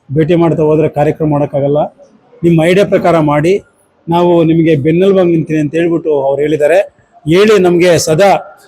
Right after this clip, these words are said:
ಏನೋ ಒಂದು ವಾರದಿಂದ ನಮ್ಮ ಜೊತೆನೇ ಇದ್ದು, ಈ ಕಾರ್ಯಕ್ರಮ ಮುಗಿಯುವವರೆಗೂ ಕೂಡ ನಮ್ಮ ಜೊತೆಗಿದ್ದು, ಕಾರ್ಯಕ್ರಮ ಯಶಸ್ವಿಗಳು ಕೂಡ ಕಾರಣರಾಗಿರ್ತಕ್ಕಂಥ ಅವರಿಗೆ ನಾನು ಮೊದಲನೇದಾಗಿ ಅಭಿನಂದನೆ ಸಲ್ಲಿಸ್ತೇನೆ.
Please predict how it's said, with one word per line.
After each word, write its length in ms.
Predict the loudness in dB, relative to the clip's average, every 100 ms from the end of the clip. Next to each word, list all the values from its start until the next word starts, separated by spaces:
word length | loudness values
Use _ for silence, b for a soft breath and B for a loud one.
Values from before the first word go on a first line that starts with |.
| -6
ಏನೋ 200 | 0 2
ಒಂದು 540 | 2 2 0 2 2 2
ವಾರದಿಂದ 460 | 2 2 0 0
ನಮ್ಮ 260 | 0 -2 -4
ಜೊತೆನೇ 300 | -4 -2 -2
ಇದ್ದು, 360 | -2 -2 -4 -6 _ _ _ -4
ಈ 140 | 0 0
ಕಾರ್ಯಕ್ರಮ 520 | 0 0 0 0 0
ಮುಗಿಯುವವರೆಗೂ 600 | 2 0 2 2 2 0
ಕೂಡ 140 | 0
ನಮ್ಮ 180 | 0 0
ಜೊತೆಗಿದ್ದು, 520 | -2 -2 -4 -4 -4 -6 _ _ _ _ _ _
ಕಾರ್ಯಕ್ರಮ 440 | -2 0 0 0 0
ಯಶಸ್ವಿಗಳು 560 | 0 -2 0 0 0
ಕೂಡ 220 | -2 -2 0 2 0 -4
ಕಾರಣರಾಗಿರ್ತಕ್ಕಂಥ 840 | -4 -2 0 0 0 -2 -8 -6 -4
ಅವರಿಗೆ 360 | -2 -2 -2 0
ನಾನು 200 | 0 -2
ಮೊದಲನೇದಾಗಿ 520 | -2 -2 0 0 0
ಅಭಿನಂದನೆ 400 | 0 -2 -4 -6
ಸಲ್ಲಿಸ್ತೇನೆ. 420 | -12 -16 -12 -12